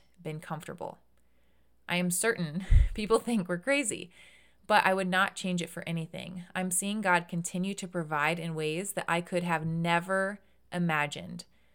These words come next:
I have an incredible testimony of faith that could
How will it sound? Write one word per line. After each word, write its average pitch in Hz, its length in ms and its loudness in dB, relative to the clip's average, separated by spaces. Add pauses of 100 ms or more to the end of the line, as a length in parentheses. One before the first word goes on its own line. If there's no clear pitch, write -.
(220)
I 185 100 4
have 185 220 2
an 170 80 0
incredible 190 520 -2
testimony 165 600 -4
of 156 80 -10
faith 160 360 -4
that 190 120 -10
could 185 160 -6